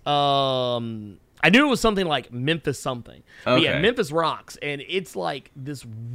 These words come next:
Speaker 1: really, really awesome, uh, like, kind of rock, like a, like a free climbing, rock climbing,
Speaker 2: Oh, yeah.
Speaker 1: uh, type place.
Speaker 2: Yeah.
Speaker 1: And just learning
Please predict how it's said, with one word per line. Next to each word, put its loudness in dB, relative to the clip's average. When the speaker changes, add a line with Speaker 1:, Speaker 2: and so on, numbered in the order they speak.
Speaker 1:
really, -6
really 0
awesome, -6
uh, -6
like, -10
kind -6
of -8
rock, -2
like -6
a, -8
like -2
a -4
free -4
climbing, -2
rock -2
climbing, 0
Speaker 2:
Oh, 6
yeah. 4
Speaker 1:
uh, -4
type -10
place. -8
Speaker 2:
Yeah. 0
Speaker 1:
And 0
just 2
learning 0